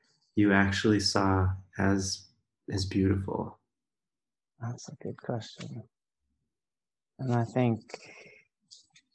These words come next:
Speaker 2: it's a vulnerable one. But I'm gonna have to be honest, like, the, the worst part of it was, felt like the sex, right?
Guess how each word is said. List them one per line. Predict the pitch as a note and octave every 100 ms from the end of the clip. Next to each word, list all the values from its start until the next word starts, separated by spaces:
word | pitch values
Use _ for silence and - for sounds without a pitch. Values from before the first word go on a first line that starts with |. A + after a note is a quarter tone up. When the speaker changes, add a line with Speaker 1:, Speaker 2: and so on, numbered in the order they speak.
| -
Speaker 2:
it's | -
a | B2
vulnerable | C3+ C3 A#2+ A2+ A2+
one. | A2+ A2+ A2+ A2 _ _ _ _ _ _ _ _ _ -
But | -
I'm | B2+
gonna | D3
have | C3+
to | A#2
be | A#2
honest, | B2 D3+ C3+ -
like, | A2+
the, | A#2 G#2+ - - -
the | C3
worst | B2+ B2 B2
part | - C3+ C3+
of | A#2 A2+
it | A#2
was, | G#2+ G#2+ -
felt | A#2+
like | A2+ A2+
the | -
sex, | - B2 A2 - -
right? | A2 B2